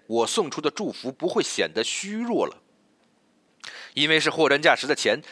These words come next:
潜水的用户被炸出来了。因为是货真价实的钱，我终于找到了冒泡的理由。因为是货真价实的钱，搭不上话也不用担心被群里给踢了。归根到底，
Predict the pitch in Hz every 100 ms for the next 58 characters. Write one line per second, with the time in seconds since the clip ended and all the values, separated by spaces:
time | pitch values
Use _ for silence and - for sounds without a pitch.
0 | - - 165 226 196 147 180 208 175 220
1 | 202 208 240 156 - 87 76 - _ _
2 | - - - - 247 247 254 247 - 240
3 | 202 247 226 226 151 180 202 - 120 190
4 | 127 113 208 202 165 180 104 95 117 135
5 | 180 131 151 190 107 87 73 73 87 156
6 | _ _ _ _ _ 98 120 131 101 98
7 | - 98 - 98 85 90 90 98 82 -
8 | 87 - 71 92 - - - 202 214 190
9 | 202 220 185 240 170 104 101 139 147 110
10 | 147 139 156 151 135 - 104 127 165 82
11 | 62 _ _ 80 - 143 185 220 - _
12 | _ _ _ _ _ _ _ _ _ _
13 | _ _ _ _ _ _ _ - 160 170
14 | 190 190 135 101 80 76